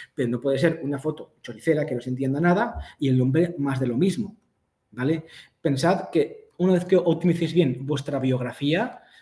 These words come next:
no tenéis por qué optimizarla cada día. Igual podéis una vez al, al mes echarle un vistazo y si hemos actualizado a-, alguna historia, pues a-, actualizarla. Si hemos cambiado a-, algo en la descripción, actualizarlo. Pero es que aquí, si lo optimizamos bien,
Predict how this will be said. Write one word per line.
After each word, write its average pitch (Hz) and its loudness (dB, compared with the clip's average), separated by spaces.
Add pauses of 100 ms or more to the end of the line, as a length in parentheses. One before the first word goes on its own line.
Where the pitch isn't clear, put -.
(100)
no 131 -4
tenéis 160 -4
por 170 -2
qué 156 -2
optimizarla 139 -6
cada 107 -12
día. 202 2
Igual 127 -8
podéis 139 -6
una 143 -6
vez 139 -2
al, 156 0
al 151 -2
mes 196 2
echarle 151 -2
un 151 0
vistazo 180 -2
y 170 -6
si - -8
hemos 139 -4
actualizado 156 -2 (300)
a-, 131 -4
alguna 151 0
historia, 208 0
pues 196 -8
a-, 135 -6
actualizarla. 131 -6 (360)
Si - -6
hemos 151 0
cambiado 165 2
a-, 147 -10
algo 151 -2
en 160 0
la 160 0
descripción, 160 0
actualizarlo. 156 0 (220)
Pero 160 0
es 160 -2
que 190 2
aquí, 165 0
si 139 -4
lo 143 -2
optimizamos 147 2
bien, 220 2